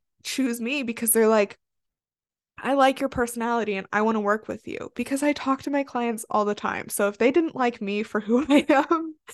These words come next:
that would be a problem. And so really, it just, that's also another reason why it gives me something to post on Instagram. It makes me money. It just brings me happiness, but it also brings me income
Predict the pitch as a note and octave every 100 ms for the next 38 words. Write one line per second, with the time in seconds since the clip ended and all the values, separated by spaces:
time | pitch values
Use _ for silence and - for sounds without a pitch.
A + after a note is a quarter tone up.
0 | - _ _ G3+ F#3 G#3+ A#3+ A#3+ A#3+ G3
1 | F#3 F3 F3+ - G#3+ A3 - G#3+ G#3 G#3
2 | G3+ - - _ G#3+ C4 D4 C#4+ B3 -
3 | A#3 - A#3 A#3 - - - G#3+ C4 -
4 | A3 A#3+ - A3+ G#3+ G3+ G3 F#3+ F3+ G3+
5 | G3 G3 F#3+ F#3 - - G#3 G#3 G#3 -
6 | G3 - G3 G3 G3+ G3+ - G3 - -
7 | F#3+ F3 A3 _ _ A#3+ D4+ - D4 D4
8 | C#4 C#4+ D4 C#4+ - _ _ _ _ _
9 | - G3+ G3+ - C4+ - F#3+ C4 D4+ D4
10 | D4 C#4+ C#4+ - - _ _ B3 B3 E4+
11 | F4+ - - _ _ _ _ A#3+ C#4+ G4
12 | A4+ G#4 B3+ A3+ - D#4 D#4+ E4+ - A#3
13 | - D#4+ F4 G4+ C#4 A#3+ B3 A3+ G#3 E3+
14 | D#3 - G#2 F#3+